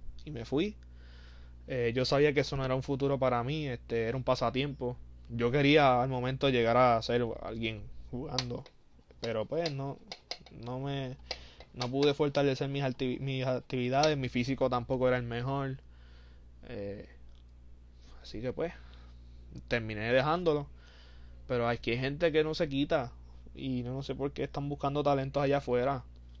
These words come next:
en vez de buscar los primeros los talentos locales, que son buenos y hay gente, hay talento bueno. Con la Intel y el colegio pueden hacer fácil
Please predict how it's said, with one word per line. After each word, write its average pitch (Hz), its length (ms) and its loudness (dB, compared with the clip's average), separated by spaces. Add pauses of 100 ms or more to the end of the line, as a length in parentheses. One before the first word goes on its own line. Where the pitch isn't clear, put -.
(220)
en 123 140 -8
vez 117 100 -4
de 123 80 0
buscar 135 300 0
los 139 100 -2
primeros 135 340 0
los 135 120 2
talentos 123 400 0
locales, 139 480 2
que 120 260 0
son 127 400 -6
buenos 127 500 0
y 113 100 -6
hay 113 100 -4
gente, 127 260 -6
hay 123 80 -2
talento 127 480 0
bueno. 139 380 -2 (720)
Con 143 220 2
la 139 160 10
Intel 190 340 4
y 214 120 8
el 208 140 6
colegio 202 460 6
pueden 170 240 4
hacer 175 300 2
fácil 160 540 2